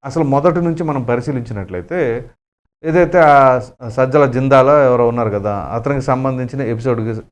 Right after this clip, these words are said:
అంటే అది రాజకీయపరమైన అంశాలు. So ఇక్కడ అటువంటి రాజకీయపరమైన అంశాలు ఎక్కడా కూడా రానివ్వకుండా కేవలం కేసుకు సంబంధించిన అంశం మాత్రమే,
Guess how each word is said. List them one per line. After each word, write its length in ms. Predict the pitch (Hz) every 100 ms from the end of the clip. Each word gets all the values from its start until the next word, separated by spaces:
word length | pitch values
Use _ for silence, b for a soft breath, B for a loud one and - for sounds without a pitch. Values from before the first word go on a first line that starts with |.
| _
అంటే 140 | 131 190
అది 240 | 135 147
రాజకీయపరమైన 800 | 147 175 156 - 170 156 143 151
అంశాలు. 400 | 135 113 113 82 - _ _ _ _ -
So 80 | 175
ఇక్కడ 180 | 170 170
అటువంటి 540 | 160 135 151 196 190
రాజకీయపరమైన 720 | 165 170 170 180 170 170 170
అంశాలు 320 | 156 156 156
ఎక్కడా 220 | 131 147
కూడా 200 | 139 143
రానివ్వకుండా 960 | 120 110 131 156 131 120 98 92 90 - _ _ _ _ _
కేవలం 420 | 151 165 180 175 180
కేసుకు 440 | - 214 233 190
సంబంధించిన 520 | 185 165 160 156 151
అంశం 300 | 139 135 127
మాత్రమే, 760 | 123 156 160 175 151 127 147